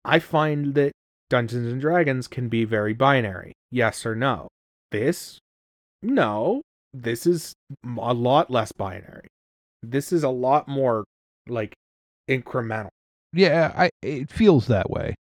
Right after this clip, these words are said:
Speaker 1: And it, it does. It, it doesn't feel like you just, you just did the thing. It feels like if you fail at doing what you were trying to do, well, you tried, and you tried really hard.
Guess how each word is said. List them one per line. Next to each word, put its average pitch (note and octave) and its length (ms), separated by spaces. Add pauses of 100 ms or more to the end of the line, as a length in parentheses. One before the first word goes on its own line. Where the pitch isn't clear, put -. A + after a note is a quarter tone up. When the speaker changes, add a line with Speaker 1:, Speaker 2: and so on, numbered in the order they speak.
(260)
Speaker 1:
And F3+ 120
it, F3 140
it E3+ 140
does. A3 280
It, C#3 160
it E3 160
doesn't F3+ 320
feel E3+ 240
like C#3 280
you B2+ 100
just, A#2+ 400 (440)
you B2 160
just B2+ 300 (260)
did A2+ 460 (200)
the A#2+ 120
thing. A#2 440 (680)
It A#2+ 180
feels D3 400
like A2+ 260 (580)
if C3+ 200
you B2+ 100
fail F#3+ 360
at C3 160
doing D3+ 300
what B2+ 180
you C#3+ 60
were B2 80
trying C#3+ 340
to B2 80
do, C#3 320
well, A#2+ 260
you B2 220
tried, A#2 580
and G#2 140
you A2+ 140
tried B2 320
really D#3+ 300
hard. A2 380